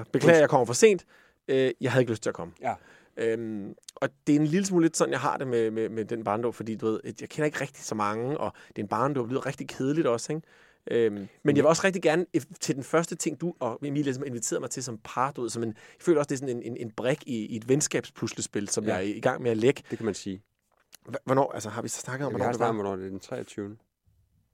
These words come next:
Speaker 2: Fra
Speaker 1: April.
Speaker 2: klokken, fra, ja, fra klokken to i
Speaker 1: Ah, ved du, jeg
Speaker 2: kirken.
Speaker 1: kommer fandme.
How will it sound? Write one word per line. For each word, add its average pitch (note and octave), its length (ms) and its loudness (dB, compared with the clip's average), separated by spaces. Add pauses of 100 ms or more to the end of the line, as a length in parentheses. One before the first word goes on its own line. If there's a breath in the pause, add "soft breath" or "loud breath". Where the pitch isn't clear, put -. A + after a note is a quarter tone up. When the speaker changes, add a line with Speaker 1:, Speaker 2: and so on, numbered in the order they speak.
(320)
Speaker 2:
Fra A2 60 -2
Speaker 1:
April. G2 200 0
Speaker 2:
klokken, F#2+ 280 -4 (180)
fra, F#2+ 140 -6 (100)
ja, G2+ 140 -12 (160)
fra G2 80 -6
klokken F#2 320 -8
to B2 300 -14 (180)
i - 80 -12
Speaker 1:
Ah, A#2+ 100 4
ved D3 60 10
du, D#3 40 12
jeg D#3 80 12
Speaker 2:
kirken. D#3 60 4
Speaker 1:
kommer F3+ 220 4
fandme. D3+ 300 -2